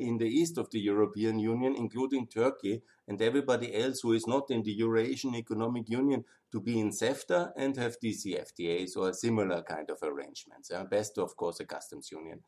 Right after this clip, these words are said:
a specific one, like Turkey has it very successfully. So this is really the three-prong, um, system we should have. So cefta has a strong role in the future. It's not meant for the junkyard of trade systems,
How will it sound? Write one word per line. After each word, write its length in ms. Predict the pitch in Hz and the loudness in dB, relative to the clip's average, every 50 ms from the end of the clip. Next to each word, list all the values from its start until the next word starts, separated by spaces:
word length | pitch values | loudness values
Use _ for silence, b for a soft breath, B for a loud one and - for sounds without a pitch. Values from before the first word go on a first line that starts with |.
| b b b b b | b b b b b
a 60 | - 82 | -16 -16
specific 560 | - - 85 82 - 92 - - - - - | -12 -10 -10 -10 -10 -12 -12 -14 -16 -16 -16
one, 160 | 101 98 - b b b b b b b | -18 -18 -18 b b b b b b b
like 220 | - - - - - | -10 -10 -10 -6 -2
Turkey 300 | 85 82 82 82 82 80 | -2 -2 -2 -2 -4 -4
has 200 | 80 78 - - | -4 -4 -4 -6
it 140 | 82 80 | -6 -4
very 160 | - 82 80 80 | -2 -2 -2 -2
successfully. 680 | 82 - 80 - - - - - - - - - - - _ _ _ _ _ _ | -4 -6 -8 -8 -10 -10 -10 -10 -12 -14 -14 -14 -14 -16 _ _ _ _ _ _
So 180 | - - 117 | -4 -4 -4
this 300 | 101 98 - 147 151 - | -2 2 2 2 4 4
is 180 | 156 135 117 107 | 2 2 2 0
really 320 | 110 120 127 123 117 - | 0 0 0 0 0 -2
the 160 | 98 98 104 | 2 2 0
three-prong, 960 | 98 - - 104 110 120 123 127 127 - - - - 104 101 110 117 117 110 - - | 0 2 2 2 2 4 4 2 0 -2 -4 0 2 4 4 4 4 2 0 0 2
um, 580 | 104 101 98 95 98 98 92 92 95 95 92 | 2 4 4 4 4 4 2 0 -2 -6 -8
system 480 | 90 - 139 143 139 - - 135 113 110 | -2 0 0 0 0 2 2 2 2 4
we 80 | 104 104 | 2 0
should 280 | - - 98 - - - | 0 -2 -4 -4 -4 -4
have. 260 | 82 87 131 170 170 - - _ _ _ _ | -2 -2 -2 -2 -4 -8 -14 _ _ _ _
So 140 | - - 117 | -6 -4 -4
cefta 480 | 107 - - 120 190 - - 120 104 104 | -2 0 0 -2 -2 -2 -2 -4 -4 -2
has 320 | - 101 110 165 175 - | -2 -2 -2 -2 0 0
a 120 | 139 117 | 0 -2
strong 440 | 104 - - - 107 98 101 104 98 | -2 -4 0 2 2 4 4 2 0
role 340 | 90 92 98 104 110 110 107 | 2 4 6 6 6 6 6
in 120 | 104 101 | 4 2
the 100 | 95 95 | 2 -2
future. 600 | 95 - 92 92 98 123 - - 170 180 208 196 190 b b b b _ | -4 -2 0 0 0 0 -2 -4 -4 -2 -2 -4 -6 b b b b _
It's 180 | 107 98 - - | -6 -4 0 2
not 260 | 113 131 175 - - | 4 4 4 4 2
meant 300 | 107 107 117 147 156 160 | 0 0 0 0 -2 -4
for 140 | - - 113 | -2 -2 0
the 120 | 98 107 | 2 2
junkyard 720 | 101 - - - 113 127 143 - - 107 107 110 123 127 - | 0 0 -2 -2 -2 -2 -2 -2 -2 2 4 4 4 4 4
of 180 | 117 101 - | 2 0 0
trade 340 | - - 98 101 120 156 165 | -6 -6 -2 0 2 0 0
systems, 600 | 160 - 92 90 - - - 110 131 170 190 190 | 0 -4 -6 -6 -6 -4 -4 -4 -4 -4 -6 -4